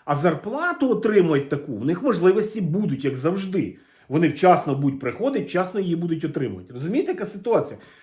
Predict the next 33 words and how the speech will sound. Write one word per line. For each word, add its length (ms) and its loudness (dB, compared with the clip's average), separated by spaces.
Е, 320 4
не 140 6
хочу 300 0
затягувати 640 4
вас, 320 0
друзі, 340 0
забирати 480 0
ваш 300 -2
час, 300 -4
ви 180 -4
все 220 -2
прекрасно 520 -4
розумієте. 580 -2
Тому 280 4
реакція, 600 4
от 200 -4
у 20 -6
мене 260 2
вона 240 2
така. 500 -6
Яка 320 2
у 60 2
вас? 480 -2
Будь 200 -4
ласка, 320 4
пишіть, 500 -4
щоб 220 -6
ми 100 0
могли 320 0
скласти 460 -4
два 220 -2
плюс 260 -4
два 300 -4